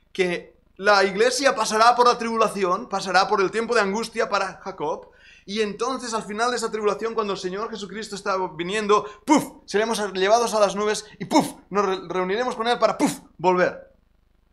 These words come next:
Muchos puf, puf, puf, <laughs> de golpe. Pero no es lo que enseña la Biblia.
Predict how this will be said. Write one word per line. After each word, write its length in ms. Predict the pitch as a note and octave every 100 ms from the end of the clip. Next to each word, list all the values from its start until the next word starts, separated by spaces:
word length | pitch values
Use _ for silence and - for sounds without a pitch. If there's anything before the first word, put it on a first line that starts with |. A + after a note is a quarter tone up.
| _ _ _ -
Muchos 300 | G#3 G3+ -
puf, 200 | G#3 -
puf, 180 | F#3+
puf, 240 | - D3+ - _
<laughs> 80 |
de 240 | D3+ C#3+ A#2+
golpe. 360 | B2 A#2 G#2+ _ _ _ _ _ _ _ _ _ _ _ _ _ _ _
Pero 180 | B2+ C#3
no 140 | D#3
es 80 | E3
lo 60 | D3
que 80 | C#3
enseña 300 | C3+ A#2 A2
la 100 | G#2
Biblia. 300 | G#2+ -